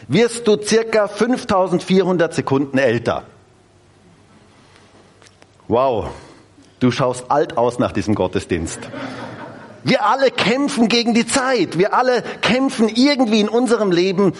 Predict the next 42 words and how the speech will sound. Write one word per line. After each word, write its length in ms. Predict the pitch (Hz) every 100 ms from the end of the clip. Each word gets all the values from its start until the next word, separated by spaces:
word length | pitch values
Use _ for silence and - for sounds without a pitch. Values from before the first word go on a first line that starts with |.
| -
gegen 260 | - 180 170
die 120 | 160
Zeit. 340 | 165 165 143 123 - -
Wisst 240 | 226 220
ihr 160 | 240 226
eigentlich, 400 | 196 220 220 208
dass 220 | 180 -
Zeit 340 | - 185 240 196
unser 220 | 160 151
kostbarstes 840 | - 202 220 - 196 180 180 -
Gut 220 | 180 160
ist? 120 | 131
Wir 120 | 131 139
haben 80 |
das 120 | 156 143
vorhin 200 | 160 165
in 100 | 156
diesem 240 | 147 151
Video 240 | 147 156
schon 180 | 143 151
gesehen. 400 | 151 143 131 98 - -
Das 100 | 185
ist 60 | 196
eigentlich 260 | 208 160
unser 220 | 185 190 190
kostbarstes 840 | - 233 247 - 214 196 208 -
Gut. 220 | 247 175 - -
Das, 200 | 208 220
was 160 | 220 202
am 220 | 196 175
wertvollsten 600 | 247 254 - 190 175 175
ist. 200 | 151 131 - -
Alle 300 | 240 277 269
materiellen 720 | 226 208 180 185 226 254 240
Dinge 240 | 214 233
in 80 | 214
unserem 340 | 180 185 160 156
Leben 240 | 170 180
sind 220 | 160 156
ersetzbar. 640 | 151 143 131 - - 92 69 - - _ _ _ _
Stimmt 280 | - 147 190
das? 280 | 247 - -